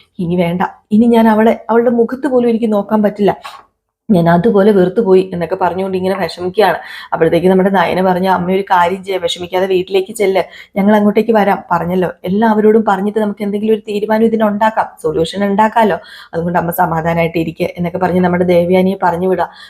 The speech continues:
അങ്ങനെ ആദർശ് പറയാ, ഹും, സത്യങ്ങളൊക്കെ ഓരോന്നായിട്ട് എല്ലാവരും അറിയുവാണല്ലോ നയന, ഇതിന്നും ഇന്നലെയും തുടങ്ങിയതല്ല,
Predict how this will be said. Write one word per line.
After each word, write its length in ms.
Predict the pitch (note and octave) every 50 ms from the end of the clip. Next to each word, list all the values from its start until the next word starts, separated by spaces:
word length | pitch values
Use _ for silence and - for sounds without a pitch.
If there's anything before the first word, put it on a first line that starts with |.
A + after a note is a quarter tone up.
| _ -
അങ്ങനെ 240 | F3 E3 E3+ F3 F3
ആദർശ് 380 | E3 D#3+ D#3 E3 E3+ - -
പറയാ, 340 | F#3+ F3+ E3+ E3+ F3+ F3 D#3 - -
ഹും, 180 | _ G3 F3 - - _ -
സത്യങ്ങളൊക്കെ 600 | - E3 D#3 - - E3 E3+ F3 F3 E3+ - F#3
ഓരോന്നായിട്ട് 580 | F3 E3+ E3 E3+ F3+ F#3 F#3 F#3 F3+ F3+ F3+
എല്ലാവരും 380 | F#3 F3 F3 F3 F3+ F3+ F#3+ F3+
അറിയുവാണല്ലോ 720 | E3 D#3+ E3+ F3+ G3 G3+ F#3 F3+ F3+ F#3+ G3 G3+ G3 F#3+ - - - -
നയന, 280 | F#3 F3+ E3+ E3 E3+ F3 E3 - - - - - _ -
ഇതിന്നും 400 | F3+ F3 E3+ E3+ F3 F3 F#3 G3 F#3+ -
ഇന്നലെയും 360 | F#3+ F#3 F#3 F#3+ G3 G3+ G3
തുടങ്ങിയതല്ല, 580 | G3+ G3 F#3+ F#3 F#3 F#3+ G3+ G3 F#3+ E3+ E3